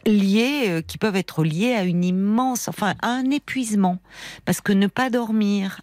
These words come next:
avoir un bébé qui pleure beaucoup, ne pas trouver, voyez là, euh, ce, donc, euh,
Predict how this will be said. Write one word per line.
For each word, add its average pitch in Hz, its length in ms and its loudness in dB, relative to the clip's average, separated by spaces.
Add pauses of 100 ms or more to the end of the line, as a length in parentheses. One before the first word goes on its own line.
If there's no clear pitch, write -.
avoir 190 340 0
un 220 60 0
bébé 208 320 0
qui - 180 -6
pleure 202 260 0
beaucoup, 190 480 0 (440)
ne 190 100 4
pas 208 180 -2
trouver, 208 400 0
voyez 190 360 0
là, 180 380 -2
euh, 156 240 -2
ce, 160 360 -2
donc, 165 420 0
euh, 165 220 4